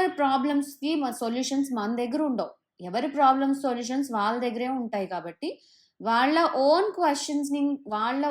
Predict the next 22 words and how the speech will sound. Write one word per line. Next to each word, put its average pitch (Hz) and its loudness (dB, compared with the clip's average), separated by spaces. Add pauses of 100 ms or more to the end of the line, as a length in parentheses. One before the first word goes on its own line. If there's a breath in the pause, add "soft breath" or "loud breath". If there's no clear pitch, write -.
(120)
ఓన్ 262 0
ఆన్సర్స్ 233 -4
ఉంటాయి 185 -8
కాబట్టి, 160 -10 (100)
ఎందుకంటే 254 -6
వాళ్ళ 226 -2
పర్స్పెక్టివ్‌లో 254 -4
నువ్వు 240 -4
చెప్పేది 226 -4
రైట్ 202 -2
అవ్వచ్చు, 262 -2
రాంగ్ 233 -2
అవ్వచ్చు. 180 -8 (600 soft breath)
నీ 240 0
పర్స్పెక్టివ్‌లో 277 0
ఒకటి 269 -6
ఉంటే 269 -2
వాళ్ళ 247 0
పర్స్పెక్టివ్‌లో 202 -6
ఒకటి 185 -10
ఉంటది. 143 -12 (800)
So 294 0